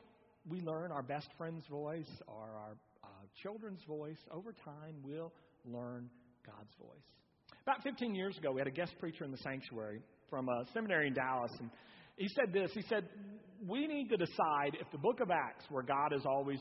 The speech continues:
directing and op-, and responding to people and talking with people and opening doors, closing doors," he said, "We need to decide if the book of Acts represents normal Christianity or not." He said, "If it does represent normal Christianity,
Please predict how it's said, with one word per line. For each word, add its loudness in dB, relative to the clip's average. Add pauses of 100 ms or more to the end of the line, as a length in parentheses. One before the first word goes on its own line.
directing -2
and -2
op-, -2
and -2
responding -4
to 0
people -4
and -6
talking -4
with -8
people -2
and -2 (240)
opening 0
doors, 0
closing -2
doors," -2
he -4
said, 2
"We -4
need -4
to -2
decide 0
if -2
the -6
book -2
of -2
Acts -4
represents -2
normal 0
Christianity -10 (560)
or 4
not." -2 (640)
He 4
said, 8
"If 0
it -2 (220)
does 10
represent 2
normal 2
Christianity, 0